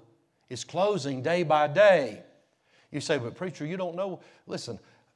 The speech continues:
I promise you this. I believe one reason God has let me travel the path that I've traveled,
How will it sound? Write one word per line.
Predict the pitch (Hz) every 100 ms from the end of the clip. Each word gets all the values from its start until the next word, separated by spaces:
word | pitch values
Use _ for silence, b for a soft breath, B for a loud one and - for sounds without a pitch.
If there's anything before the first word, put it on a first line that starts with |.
| -
I | 143
promise | 165 165 135 123
you | 120
this. | 135 117
I | 135
believe | 127 131
one | 113 127
reason | 127 120 113
God | 110 127 113
has | 98
let | 120 117
me | 117 113 101 B B B
travel | - 127 113
the | 104
path | 92 127 123 120
that | 123
I've | 127 - B _
traveled, | - 110 95